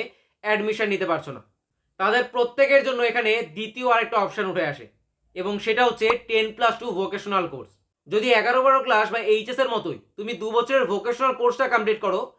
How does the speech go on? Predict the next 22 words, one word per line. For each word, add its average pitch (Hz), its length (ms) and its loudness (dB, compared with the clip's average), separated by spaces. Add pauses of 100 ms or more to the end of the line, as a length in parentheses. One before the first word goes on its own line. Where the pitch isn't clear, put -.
(280)
তাহলে 214 180 0 (100)
দু 214 60 -4 (100)
বছরের 262 340 4
শেষে 226 180 -2 (120)
তোমায় 220 260 -2
ভোকেশনালের 226 460 -2
ওপর 240 200 2
এইচএস 208 300 -2
সার্টিফিকেট 240 480 0 (420)
এবং 233 180 4 (140)
তার 233 200 6
সাথেই 214 240 0 (240)
অ্যাডিশনাল 240 560 0
একটা 254 220 -2
স্কিল 233 300 -10
সার্টিফিকেট 202 480 0
দেওয়া 156 180 0
হবে। - 140 -14 (520)
তারপরে 226 400 2
কিন্তু 277 200 -4
তোমার 277 200 2
জন্য 254 140 -2